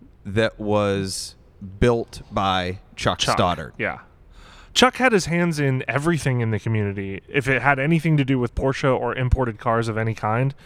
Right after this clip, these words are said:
Speaker 2: Chuck was in it.
Speaker 1: Yeah.
Speaker 2: I mean, the, the dude has a stellar collection. He's, uh, started this crazy business. I, so part of my job there was I, when I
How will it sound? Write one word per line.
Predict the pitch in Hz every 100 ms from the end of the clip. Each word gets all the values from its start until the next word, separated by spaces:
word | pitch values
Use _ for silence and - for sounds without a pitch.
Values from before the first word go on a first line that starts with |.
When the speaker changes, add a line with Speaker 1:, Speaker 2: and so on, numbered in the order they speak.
| - -
Speaker 2:
Chuck | - 160 -
was | 120
in | 110 95
it. | - - - -
Speaker 1:
Yeah. | 95 78
Speaker 2:
I | 117
mean, | 123 117 113 -
the, | 127 123 120 -
the | 131
dude | 123 196
has | 175 160 131 120
a | 110
stellar | - 165 170 160
collection. | 143 123 117 - 113 110 - - - -
He's, | - 131 123 113 - - - -
uh, | 107 104 98 92 -
started | - 147 143 131
this | 123 - - - - - -
crazy | - 156 139 135
business. | 123 120 117 -
I, | 123 113 - - - -
so | - 135
part | 127 - 175 180
of | 139
my | 135 123
job | 117 127 120 110
there | 104 98 98
was | 101 98 95
I, | 107 104
when | 104 120 117
I | 107